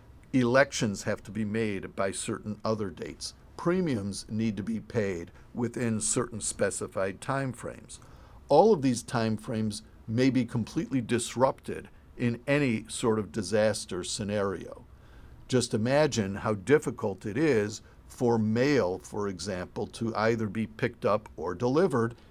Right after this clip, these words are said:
in a place that is completely flooded out.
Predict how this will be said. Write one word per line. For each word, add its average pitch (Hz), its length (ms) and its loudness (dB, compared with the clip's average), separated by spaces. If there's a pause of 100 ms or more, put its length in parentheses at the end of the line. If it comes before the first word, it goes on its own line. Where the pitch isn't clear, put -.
(120)
in 117 120 0
a 110 60 2
place 127 500 4
that 110 180 -2
is 101 120 -4
completely 107 720 -6
flooded 95 580 -2
out. - 320 -6